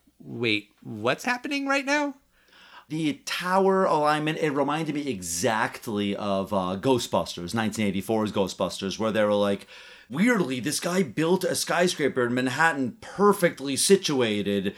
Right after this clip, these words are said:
Speaker 2: to be the perfect antenna for, like, what was gonna happen here." And I, I was fine with it. I f-, kinda thought it was, um, interesting w-, about Winter's character that n-, not just is he immortal, but he's been, like,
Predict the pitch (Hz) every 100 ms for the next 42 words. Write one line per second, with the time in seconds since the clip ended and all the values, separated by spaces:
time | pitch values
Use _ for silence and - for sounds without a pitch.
0 | - - 160 156 143 - 175 175 147 131
1 | 120 117 - 170 135 101 95 120 113 107
2 | 110 104 127 131 104 101 98 160 151 113
3 | 104 98 87 85 - - - - 131 165
4 | 185 175 - 101 107 107 101 104 101 -
5 | - 147 147 - 196 220 214 160 143 127
6 | 110 90 - 104 98 95 95 - - -
7 | 147 139 135 123 113 - - 117 107 104
8 | 104 104 104 - 110 107 104 101 92 90
9 | - - 123 147 135 180 196 190 143 131
10 | 120 104 101 131 175 104 87 90 - -
11 | - 185 139 151 147 123 107 101 -